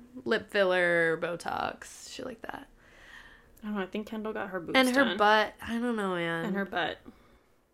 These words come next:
Speaker 2: I think maybe at least injectables, you know what I mean?
Speaker 1: Uh, like, a little bit of oomph. Dude. But it's, like, so normal now. And, like, I don't know.
Speaker 2: Kendall Jenner accused of always photoshopping her waist.
Speaker 1: Always? Not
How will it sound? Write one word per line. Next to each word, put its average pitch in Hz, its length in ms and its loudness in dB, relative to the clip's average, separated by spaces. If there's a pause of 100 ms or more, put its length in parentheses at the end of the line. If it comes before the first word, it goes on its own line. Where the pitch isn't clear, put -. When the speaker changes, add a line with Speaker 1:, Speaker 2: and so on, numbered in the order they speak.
(180)
Speaker 2:
I 214 60 -4
think 269 160 4
maybe 277 180 6
at 247 80 4
least 208 160 0
injectables, 202 540 -6
you 208 80 -6
know 202 80 -8
what 190 80 -8
I - 40 -8
mean? 262 200 -8 (160)
Speaker 1:
Uh, 214 240 -6
like, 214 120 -4
a 208 40 0
little 208 280 2
bit 196 120 0
of - 220 -6
oomph. - 340 -16 (1160)
Dude. - 680 -20 (720)
But 285 100 -2
it's, 285 140 -2
like, 349 160 4
so 285 260 2
normal 269 460 2
now. 98 480 -10 (180)
And, 233 200 8
like, 214 440 4 (1000)
I 269 180 -6
don't 107 180 -12
know. 50 400 -18 (260)
Speaker 2:
Kendall 202 300 -8
Jenner 190 280 -4
accused - 420 -8
of - 40 -20 (120)
always 165 380 -8
photoshopping - 480 -12
her 190 100 -10
waist. 185 300 -12
Speaker 1:
Always? 202 580 4
Not 254 200 2